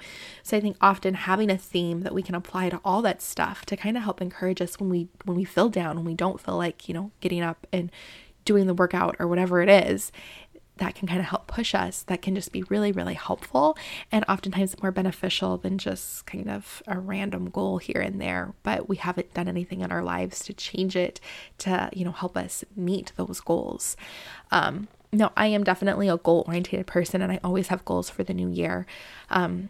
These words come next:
absolutely things I want to accomplish, and I kinda look at all that, and that helps form my theme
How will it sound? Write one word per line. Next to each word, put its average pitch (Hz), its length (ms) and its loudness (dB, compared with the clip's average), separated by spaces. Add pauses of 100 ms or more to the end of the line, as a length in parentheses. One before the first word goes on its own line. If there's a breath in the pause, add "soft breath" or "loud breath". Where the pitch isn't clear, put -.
absolutely 185 500 2
things 180 240 0
I 190 100 0
want 190 180 0
to 185 80 0
accomplish, 185 500 0
and 208 80 -2
I - 20 -2
kinda 202 260 0
look 185 220 -4
at 214 60 2
all 220 200 6
that, 254 460 2
and 190 200 2
that 190 220 0
helps - 360 -4
form 185 680 0
my 185 260 2
theme 180 640 -4